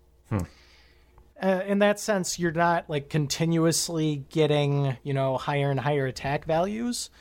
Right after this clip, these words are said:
Speaker 2: but you are getting less and less experience from the enemies, which is a fascinating and weird abstraction that doesn't quite gel,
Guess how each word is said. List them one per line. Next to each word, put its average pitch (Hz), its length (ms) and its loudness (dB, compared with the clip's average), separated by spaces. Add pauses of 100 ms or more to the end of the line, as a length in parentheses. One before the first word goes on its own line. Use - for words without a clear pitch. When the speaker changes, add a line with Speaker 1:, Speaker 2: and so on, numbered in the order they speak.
(400)
Speaker 2:
but 156 360 0
you 165 240 0
are 147 220 2
getting 147 240 0
less 139 320 0
and 139 80 0
less 135 260 -2
experience 151 600 -4
from 143 200 -2
the 123 140 -8
enemies, 180 480 -4
which 151 140 -8
is 135 100 -6
a 127 60 -6
fascinating 131 560 -6
and 120 180 -10
weird 143 340 0
abstraction 143 760 -6
that 135 100 -2
doesn't 135 220 -6
quite 139 220 -6
gel, 135 400 -2